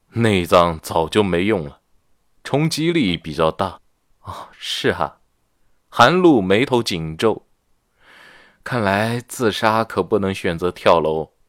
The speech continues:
太痛苦了。”方志国举杯，“任何自杀都是痛苦的，没那么容易，好好活着最好。你说是不是啊？”“对，对，对。”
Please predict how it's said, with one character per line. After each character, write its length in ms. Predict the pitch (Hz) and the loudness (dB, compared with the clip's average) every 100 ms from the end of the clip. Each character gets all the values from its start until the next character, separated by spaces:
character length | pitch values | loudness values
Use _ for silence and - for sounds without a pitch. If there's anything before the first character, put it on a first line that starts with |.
| _ | _
太 240 | - 151 120 | -10 -8 -6
痛 280 | - 95 | -6 -6
苦 200 | 85 85 | -4 -6
了。” 280 | 73 73 - _ _ _ _ _ _ _ _ _ _ _ _ _ _ _ _ | -2 -2 -4 _ _ _ _ _ _ _ _ _ _ _ _ _ _ _ _
方 300 | 202 208 202 | 6 6 4
志 160 | 180 | 0
国 180 | 131 147 | 2 0
举 240 | 160 82 | 0 -8
杯 240 | 80 98 110 _ _ _ _ | -2 -2 -2 _ _ _ _
，“任 260 | 107 127 98 | 2 4 4
何 180 | - 80 | -2 -6
自 240 | - 90 | -4 -6
杀 380 | 80 80 80 76 - | 0 2 2 0 -12
都 160 | - 85 | -4 -4
是 160 | 85 85 | -2 -4
痛 200 | 104 85 | -4 -6
苦 220 | 78 73 | -8 -8
的， 220 | 76 - _ _ _ _ - | -8 -12 _ _ _ _ -6
没 260 | 85 95 | 2 2
那 100 | 113 | 2
么 100 | 87 | 0
容 220 | 80 73 78 | 0 -2 -6
易， 220 | 78 - _ _ _ _ - | -10 -14 _ _ _ _ -4
好 240 | 78 82 | 2 2
好 160 | - 104 | 6 4
活 300 | - 80 82 | 4 0 2
着 100 | 98 | 2
最 200 | 82 73 | -2 -6
好。 280 | - - _ _ _ _ _ _ _ _ _ _ _ _ _ | -6 -12 _ _ _ _ _ _ _ _ _ _ _ _ _
你 120 | - | -8
说 140 | 82 87 | -2 -2
是 180 | - 87 | -2 -6
不 80 | |
是 140 | 78 65 | -6 -8
啊 120 | 67 _ _ _ _ _ _ _ _ _ _ _ _ | -10 _ _ _ _ _ _ _ _ _ _ _ _
？”“对， 120 | 101 | -4
对， 140 | 101 101 | -4 -4
对。” 240 | 113 98 | -4 -6